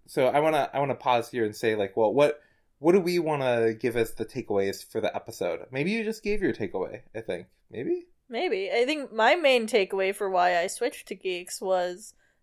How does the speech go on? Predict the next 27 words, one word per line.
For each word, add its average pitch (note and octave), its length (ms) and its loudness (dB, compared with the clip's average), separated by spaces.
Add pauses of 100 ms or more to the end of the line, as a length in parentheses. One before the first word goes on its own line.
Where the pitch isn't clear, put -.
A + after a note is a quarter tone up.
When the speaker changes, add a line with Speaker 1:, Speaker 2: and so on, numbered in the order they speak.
(140)
Speaker 2:
I A3 180 2
didn't G3+ 540 -2
want G3+ 320 0
to G#3 80 -2
have G3 380 -2
to G3 100 -2
deal F#3 560 0
with F3 300 -2 (520)
the G3 500 -2
anxiety F#3+ 760 0
about E3 460 -4 (120)
system F#3 340 -14
updates - 680 -12 (260)
Speaker 1:
Yeah. C3 320 -2
Speaker 2:
anymore. F#3+ 640 -8 (340)
And G#3 480 2
I A3+ 680 6
have G#3+ 360 -2
barely G#3 420 0
scratched G3+ 500 -4
the F#3+ 100 -8
surface G3 680 -4
on E3+ 800 -2 (680)
most F#3 460 -2
of G3 180 -2
these F#3 400 -8
ten F3+ 380 -4